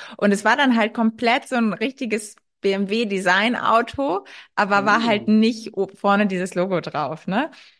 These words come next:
Speaker 1: Und, ähm, sowas zum Beispiel, dann, dann, dass, dass dann die Leute gleich sehen, aha, guck mal, sieht der aus irgendwie wie die Autos, die wir hier verkaufen.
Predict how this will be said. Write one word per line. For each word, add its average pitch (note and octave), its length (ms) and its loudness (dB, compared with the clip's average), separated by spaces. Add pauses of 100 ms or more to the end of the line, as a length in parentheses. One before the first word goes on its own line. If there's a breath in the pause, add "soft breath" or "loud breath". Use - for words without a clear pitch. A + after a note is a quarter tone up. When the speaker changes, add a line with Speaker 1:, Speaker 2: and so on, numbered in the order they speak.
(360 loud breath)
Speaker 1:
Und, F3+ 640 -2
ähm, E3+ 320 -2
sowas A3 380 0
zum F3 160 -4
Beispiel, F3+ 760 -2
dann, F3+ 200 2
dann, F3 360 -4
dass, F3+ 200 -2
dass F#3 200 -2
dann F3 200 -2
die F#3 80 -2
Leute F3+ 280 2
gleich F3 220 -2
sehen, F3 240 -4
aha, G3 360 -4
guck G3 240 -12
mal, G#3+ 360 2 (840)
sieht A3 120 -2
der G#3+ 240 4
aus A#3 120 -2
irgendwie A3 260 0
wie A3 80 -2
die G#3 120 2
Autos, A3 300 0
die G#3 160 -6
wir C#4 120 2
hier A3+ 160 0
verkaufen. F#3+ 720 -2